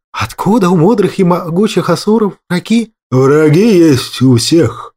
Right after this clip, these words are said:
как на духу ответил Кощей. "И они найдутся во все времена, особенно у мудрых и могучих. Один раз асуры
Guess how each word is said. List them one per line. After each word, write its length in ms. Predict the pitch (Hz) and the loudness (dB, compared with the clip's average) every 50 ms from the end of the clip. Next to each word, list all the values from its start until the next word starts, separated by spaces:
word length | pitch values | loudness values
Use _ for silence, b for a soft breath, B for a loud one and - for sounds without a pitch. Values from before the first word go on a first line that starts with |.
| _ - - | _ -4 -2
как 380 | 113 123 123 - - - - | -2 -2 -2 -4 -8 -6 -2
на 120 | 117 117 117 | 0 0 0
духу 280 | 120 113 - 214 220 | 0 0 0 0 0
ответил 400 | 180 - 131 143 139 131 135 123 | 0 2 2 0 2 2 2 0
Кощей. 540 | - - 107 - - - 131 147 143 123 - _ _ - | 0 -2 -4 -4 -4 -4 -2 -2 -2 -4 -8 _ _ -4
"И 80 | 123 | -2
они 220 | 131 139 139 147 151 | 0 0 2 2 2
найдутся 560 | 147 147 147 143 139 151 151 143 - - 135 | 2 2 2 2 2 2 0 0 0 0 0
во 140 | 131 131 127 | 2 2 0
все 180 | 123 - 131 127 | 0 0 0 2
времена, 680 | 127 127 127 127 131 127 143 156 151 123 101 90 - - _ - | 4 4 4 4 2 2 2 0 0 -2 -2 -4 -8 -14 _ -4
особенно 500 | 117 113 - - 131 127 135 127 131 127 | -4 -2 -2 0 0 0 0 2 2 2
у 100 | 127 131 | 2 2
мудрых 420 | 143 170 175 147 127 113 113 - | 2 2 2 2 0 -2 -2 -4
и 60 | 123 | -2
могучих. 580 | 117 117 110 107 123 127 120 - 104 - - - _ - | 0 0 0 0 0 -2 -2 -6 -12 -16 -20 -20 _ -4
Один 300 | 117 123 120 131 131 139 | -2 0 2 2 2 2
раз 220 | 131 131 - - | 2 0 0 0
асуры 580 | 127 113 - - 143 160 147 123 113 104 98 - | -2 -2 0 0 0 2 2 2 0 -2 -4 -8